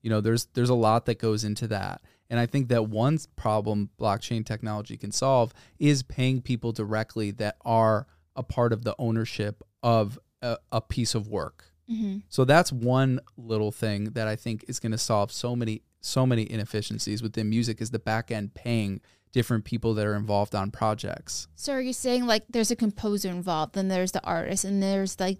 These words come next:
Speaker 2: the artist on the chorus, and then there's the person who wrote the song? Are you saying with blockchain, it would help mitigate all the, like, third party aspects of getting paid, and you get paid in a
Speaker 1: Absolutely.
Speaker 2: timely manner?
Speaker 1: Absolutely.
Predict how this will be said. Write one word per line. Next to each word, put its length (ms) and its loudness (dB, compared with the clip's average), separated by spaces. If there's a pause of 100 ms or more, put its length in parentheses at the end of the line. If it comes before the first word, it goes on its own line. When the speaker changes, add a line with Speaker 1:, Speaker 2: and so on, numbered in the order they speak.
(120)
Speaker 2:
the 380 -2
artist 320 0
on 100 -4
the 80 -6
chorus, 560 -2
and 120 -2
then 180 -2
there's 260 0
the 160 -2
person 420 -6
who 120 -2
wrote 260 -4
the 80 -2
song? 400 2 (280)
Are 80 4
you 140 6
saying 480 4
with 280 6
blockchain, 640 0
it 100 0
would 200 2
help 440 0 (260)
mitigate 800 2 (160)
all 260 4
the, 140 4
like, 320 0
third 260 -2
party 540 0 (140)
aspects 500 -2
of 160 -4
getting 300 -2
paid, 480 -2 (260)
and 160 0
you 100 2
get 160 0
paid 240 2
in 80 -2
a 40 0
Speaker 1:
Absolutely. 80 0
Speaker 2:
timely 320 -6
manner? 440 -8
Speaker 1:
Absolutely. 720 -4